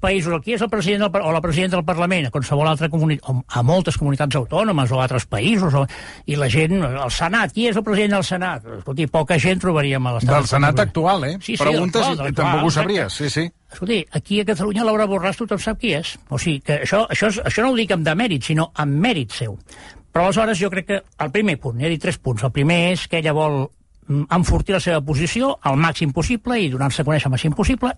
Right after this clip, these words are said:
Speaker 1: fins i tot o inclòs a l'interior del partit. La segona raó és, ehm,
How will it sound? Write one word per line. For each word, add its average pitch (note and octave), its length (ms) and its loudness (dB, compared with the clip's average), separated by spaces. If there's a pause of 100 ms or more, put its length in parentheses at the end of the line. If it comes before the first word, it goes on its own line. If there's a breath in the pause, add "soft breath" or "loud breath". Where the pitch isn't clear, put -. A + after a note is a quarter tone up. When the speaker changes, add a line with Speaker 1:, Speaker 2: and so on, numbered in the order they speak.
Speaker 1:
fins E3 340 0
i D3+ 80 0
tot G#3+ 240 -2
o C3 160 0
inclòs D#3+ 400 0 (500 loud breath)
a D3+ 140 0
l'interior D#3 340 2
del D3 140 0
partit. A2 320 -4 (720 loud breath)
La F#3 220 0
segona A3+ 640 0
raó A3 480 0 (200)
és, G#3 500 -2
ehm, D#3+ 880 2